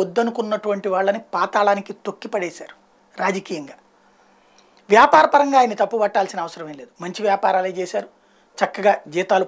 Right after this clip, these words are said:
పర్ఫెక్ట్‌గా ఇస్తారు. అట్లాగే తన ఈటీవీ లాంటి ద్వారా జబర్దస్తులు, ఆ, ద్వారా కమెడియన్స్‌కి అనేక మందికి లైఫ్ ఇచ్చారు, పాడుతా తీగ ద్వారా సింగర్స్‌కి అనేక మందికి లైఫ్ ఇచ్చారు.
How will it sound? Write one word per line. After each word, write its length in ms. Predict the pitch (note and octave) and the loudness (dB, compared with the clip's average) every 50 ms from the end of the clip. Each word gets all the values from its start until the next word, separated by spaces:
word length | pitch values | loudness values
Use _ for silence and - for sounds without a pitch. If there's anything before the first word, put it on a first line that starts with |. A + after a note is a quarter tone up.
| - | -2
పర్ఫెక్ట్‌గా 400 | E3+ - - G#3 - - F3+ F#3 - | -6 -8 -8 -10 -10 -8 -10 -10 -10
ఇస్తారు. 280 | - - G3 G3+ A3+ A3+ - _ _ _ _ _ _ _ - G#3 | -8 -4 -4 -4 -4 -6 -16 _ _ _ _ _ _ _ -8 -8
అట్లాగే 360 | G#3 - C4 A#3 G3+ A3+ A3 G#3 G#3+ - | -2 2 4 4 6 6 2 2 0 -6
తన 100 | G#3 F#3+ F3+ E3+ F#3 | -6 -4 -4 -2 -4
ఈటీవీ 280 | G#3+ G3+ B3+ G#3+ G3+ G#3+ G3+ | -4 -4 -4 -4 -2 0 0
లాంటి 220 | F#3+ F#3+ F#3 G3+ E3+ F3 | 0 0 -2 -6 -2 0
ద్వారా 200 | F#3+ F3+ F#3 F3+ - D#3 | 2 2 2 2 0 -2
జబర్దస్తులు, 640 | E3+ E3+ F#3+ F3 F3 F#3 F3 - - - F3 F#3 F#3+ - _ _ _ _ _ _ _ _ _ _ _ - | 0 0 0 0 0 -2 -2 -4 -6 -10 -10 -10 -10 -14 _ _ _ _ _ _ _ _ _ _ _ -4
ఆ, 80 | F#3+ F3+ F3+ E3+ D3+ | 0 2 2 2 4
ద్వారా 180 | E3 F#3 F#3 F3 - - | 4 4 4 4 2 0
కమెడియన్స్‌కి 600 | - E3+ F#3 G3 G#3 G#3+ G#3 F#3+ - G3+ - G3+ - - | 0 0 2 4 2 2 2 2 -2 -8 -8 -8 -8 -6
అనేక 180 | F#3+ G3+ G3 G3+ F#3 | -6 -6 -6 -6 -8
మందికి 220 | F#3+ G3 F#3+ - F#3+ F#3 | -8 -8 -8 -6 -6 -6
లైఫ్ 160 | F#3+ F#3 G#3+ - | -6 -6 -10 -14
ఇచ్చారు, 280 | - - G#3+ F#3+ A3+ C4+ - _ _ _ _ _ _ - | -8 -4 -4 -4 -4 -6 -14 _ _ _ _ _ _ -2
పాడుతా 300 | - F#3 G3 G3+ G3+ A#3 G#3 G#3 | 2 4 4 4 4 2 2 2
తీగ 160 | A3 G3 F#3+ G3 G3 F#3 | 0 -4 0 0 0 2
ద్వారా 180 | F3+ F#3+ F#3+ F#3 F3+ - | 2 2 2 2 0 -6
సింగర్స్‌కి 400 | - E3+ G3 A3+ A3 - - - F#3+ | -10 -6 -2 -2 -2 -2 -2 -4 -2
అనేక 140 | F#3 F#3 F#3 - F#3+ | -4 -4 -6 -8 -10
మందికి 200 | F#3 F3+ - E3+ E3 | -10 -10 -8 -8 -8
లైఫ్ 140 | E3+ E3+ - D3+ | -8 -8 -12 -16
ఇచ్చారు. 280 | - - D#3+ D3+ D3+ | -10 -8 -8 -8 -8